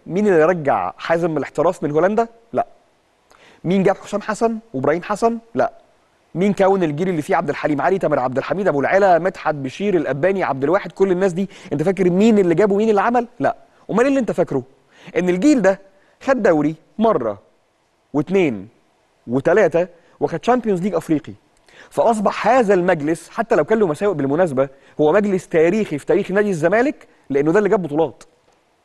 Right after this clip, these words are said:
أيوة، عايزين نوصل لإيه يعني؟ عايزين نوصل إنه مفيش حد بياخد اللقطة.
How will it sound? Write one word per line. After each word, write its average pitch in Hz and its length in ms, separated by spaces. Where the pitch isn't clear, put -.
أيوة، 175 160
عايزين 147 220
نوصل 156 280
لإيه 147 200
يعني؟ 104 240
عايزين 165 340
نوصل 147 400
إنه 175 120
مفيش 220 200
حد 202 200
بياخد 190 220
اللقطة. 135 320